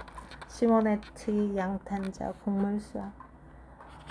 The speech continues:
너무 많이도 너무 적게도 고르고 싶지 않다. 내가 품고 갈 수 있는 숫자 정도면 된다. 앞으로 나아가는데 시금석이 되어줄 작품들,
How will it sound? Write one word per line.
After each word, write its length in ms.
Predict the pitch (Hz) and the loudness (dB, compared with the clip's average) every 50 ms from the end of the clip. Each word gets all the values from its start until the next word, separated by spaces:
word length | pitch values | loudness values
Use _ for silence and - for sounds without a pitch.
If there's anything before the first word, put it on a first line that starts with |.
| - - - - - - | -14 -14 -16 -16 -6 4
너무 300 | 208 208 208 214 220 226 | 8 10 10 12 12 10
많이도 560 | 220 214 208 208 214 214 214 208 214 208 208 | 10 10 10 10 8 8 6 4 4 2 2
너무 300 | 208 202 202 202 208 208 | 2 4 4 4 2 2
적게도 500 | 208 - 214 - - - 208 202 214 208 | 0 -2 -8 -8 -4 -4 -4 -2 -2 -4
고르고 340 | 208 - - 214 214 214 220 | -4 -2 -2 0 2 2 0
싶지 360 | 208 208 - - - - - | 0 -2 -6 -12 -10 -6 -6
않다. 540 | 202 190 196 196 190 - - - 202 196 196 | -4 -2 -4 -4 -6 -8 -8 -8 -6 -4 -2
내가 300 | 196 196 208 208 214 208 | -2 0 4 4 4 4
품고 360 | - - 240 226 226 233 226 | 6 4 4 6 6 4 4
갈 180 | 208 214 208 208 | 4 4 2 2
수 160 | 208 - 226 | 2 2 2
있는 320 | 208 202 208 208 202 208 208 | 4 4 4 4 4 2 0
숫자 420 | 208 - - - - 233 226 220 | 0 -4 -12 -2 2 4 4 4
정도면 520 | 220 - 214 208 202 202 208 196 202 202 | 2 0 0 0 0 0 -2 -2 -2 -2
된다. 640 | 208 208 202 - 196 190 185 190 - 196 196 202 - - - - - - - - - - - - - - - - | -2 -2 -2 -4 -6 -6 -8 -8 -8 -10 -10 -10 -12 -14 -16 -18 -18 -18 -18 -18 -18 -18 -18 -18 -20 -18 2 4
앞으로 380 | 208 202 - - 226 220 214 | 4 4 6 6 6 8 10
나아가는데 760 | 214 208 202 208 214 208 214 214 214 214 208 208 208 208 214 | 10 10 10 10 8 8 6 6 8 8 6 6 6 4 2
시금석이 640 | 208 - - - 240 240 233 - 247 220 220 214 | 2 2 2 6 6 6 6 6 4 4 4 4
되어줄 460 | 214 220 208 202 202 196 208 208 208 208 | 4 4 4 2 2 2 2 0 0 0
작품들, 720 | - 208 208 - - - 214 208 196 190 - 196 196 202 | -2 -4 -6 -6 -4 -2 0 0 0 0 -2 -6 -8 -8